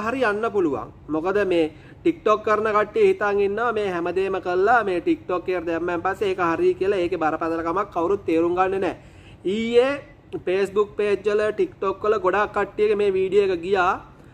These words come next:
අ, මම ඔයගොල්ලන්ට මේ වීඩියෝ එක අහන්න දෙන්නම්. මම මේ වීඩියෝ එක ගැන නෙවෙයි අද කතා කරන්නේ. වීඩියෝ එක බලපු නැති කෙනෙක් ඉන්නවා මම ඒකේ වොයිස් එක අහන්න දෙන්නම්. ඒගොල්ලෝ කියලා තින්නේ ඒගොල්ලන්ට ඒජන්සි එක ආව පස්සේ ඒජන්සි ඉන්න තැනක් නෑ, කරදරයි, නිදා ගන්න තැනක්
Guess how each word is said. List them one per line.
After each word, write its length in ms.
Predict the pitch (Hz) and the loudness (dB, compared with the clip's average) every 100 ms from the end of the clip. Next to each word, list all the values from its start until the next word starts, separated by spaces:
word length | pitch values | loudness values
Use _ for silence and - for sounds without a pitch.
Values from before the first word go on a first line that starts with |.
| - | -14
අ, 280 | 151 151 156 | -6 -2 0
මම 60 | 156 | 0
ඔයගොල්ලන්ට 560 | 160 165 165 170 165 | 0 0 2 0 0
මේ 140 | 170 170 | 0 2
වීඩියෝ 260 | 160 165 | 2 0
එක 60 | 165 | -2
අහන්න 280 | 156 165 175 175 | -4 -2 0 0
දෙන්නම්. 300 | 170 185 190 | 0 0 0
මම 200 | 170 165 | 0 0
මේ 160 | 175 | 0
වීඩියෝ 320 | 156 160 175 185 | 4 4 4 2
එක 80 | |
ගැන 180 | 175 170 | 0 -2
නෙවෙයි 160 | 170 180 | -2 -2
අද 100 | 165 | -4
කතා 320 | 143 165 170 | -6 -4 -4
කරන්නේ. 300 | 165 175 190 | -2 -2 0
වීඩියෝ 360 | 165 160 175 180 | 0 2 0 -2
එක 80 | |
බලපු 240 | 147 156 180 | 0 0 0
නැති 180 | 185 175 | -2 -2
කෙනෙක් 260 | 180 175 | -4 -4
ඉන්නවා 200 | 175 175 | -2 -2
මම 220 | 180 170 165 | 0 -2 -2
ඒකේ 160 | 160 | -2
වොයිස් 300 | 147 170 185 | -2 -2 -4
එක 100 | 202 | -4
අහන්න 320 | 202 185 170 | -2 0 0
දෙන්නම්. 380 | 151 147 165 214 - - - - | -2 0 -2 -4 -8 -18 -20 -6
ඒගොල්ලෝ 360 | 151 151 160 160 | -2 2 2 2
කියලා 280 | 160 156 | 0 -4
තින්නේ 280 | 151 160 165 | -2 -2 0
ඒගොල්ලන්ට 400 | 147 147 147 151 | -2 -2 -2 -4
ඒජන්සි 420 | 147 139 143 143 151 | -4 -4 -4 -4 -2
එක 60 | |
ආව 160 | 147 147 | -2 -2
පස්සේ 260 | 156 156 139 | -4 -4 -4
ඒජන්සි 340 | 139 143 156 143 | -4 -4 -4 -4
ඉන්න 140 | 147 147 | -2 -4
තැනක් 320 | 151 147 139 | -4 -4 -4
නෑ, 220 | 147 160 | -4 -4
කරදරයි, 720 | 156 131 131 143 143 147 170 180 - - - | -4 -6 -4 -4 -2 0 -2 -4 -14 -20 -14
නිදා 300 | - 139 139 | -10 -4 -2
ගන්න 280 | 143 147 147 | -2 -4 -6
තැනක් 320 | 147 143 139 | -6 -6 -6